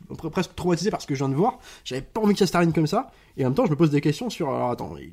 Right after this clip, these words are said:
que, est-ce que, euh, quelle est la lueur d'espoir ? Enfin, tu vois, il y a un truc comme ça. Enfin, il y a, euh, ça va recommencer.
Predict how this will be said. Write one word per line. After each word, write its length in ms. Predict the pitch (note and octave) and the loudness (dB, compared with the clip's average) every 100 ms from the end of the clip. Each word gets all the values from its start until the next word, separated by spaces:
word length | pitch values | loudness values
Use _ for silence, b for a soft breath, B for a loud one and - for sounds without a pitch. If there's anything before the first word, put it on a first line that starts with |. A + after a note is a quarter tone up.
| - | -18
que, 80 | G#2 G#2 - - - - - - | -20 -20 -18 -16 -16 -16 -16 -10
est-ce 140 | D#3+ - | -8 0
que, 100 | G3+ | 6
euh, 920 | F#3+ E3+ D3+ - - _ - - E3 | 8 8 6 2 -18 _ -12 -8 2
quelle 140 | F#3+ G3+ | 8 10
est 60 | |
la 80 | F#3+ | 10
lueur 220 | E3+ F3+ | 8 2
d'espoir ? 400 | F3+ F#3 - A#3+ | 0 0 0 2
Enfin, 140 | A3 E3 | 2 0
tu 60 | |
vois, 80 | A#3 | 0
il 40 | |
y 40 | F#3 | 0
a 40 | |
un 40 | D#3 | 0
truc 140 | E3+ | -2
comme 120 | G3 | -4
ça. 180 | G#3 C4 b b b | -6 -10 b b b
Enfin, 140 | C#3+ | 0
il 60 | C#3+ | 4
y 40 | |
a, 260 | D#3+ E3 D#3+ | 4 4 4
euh, 440 | D3+ C#3+ C#3 C3+ C3+ | 2 0 -2 -4 -6
ça 120 | - | -4
va 80 | E3 | -2
recommencer. 560 | - G3 G#3 A3+ A#3 | 2 2 2 -4 -8